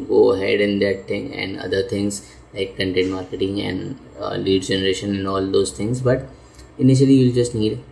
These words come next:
these two things, a little bit of knowledge about it and more time, one person dedicated for that.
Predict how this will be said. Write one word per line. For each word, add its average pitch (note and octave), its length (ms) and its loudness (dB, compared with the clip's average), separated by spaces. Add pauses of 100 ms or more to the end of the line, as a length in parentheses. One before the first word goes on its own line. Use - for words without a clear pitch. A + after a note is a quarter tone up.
these G#2+ 240 -4
two G2 240 -6
things, - 500 -14 (580)
a - 40 -10
little G#2+ 320 0
bit G#2 160 6
of - 240 -4
knowledge A2 380 -2
about G#2+ 260 6
it - 240 0 (540)
and G2+ 320 -12 (280)
more F#2+ 280 -2 (140)
time, - 260 -10 (260)
one G#2 220 2
person G#2 360 -2
dedicated F#2+ 540 0
for G2 160 -2
that. - 320 -10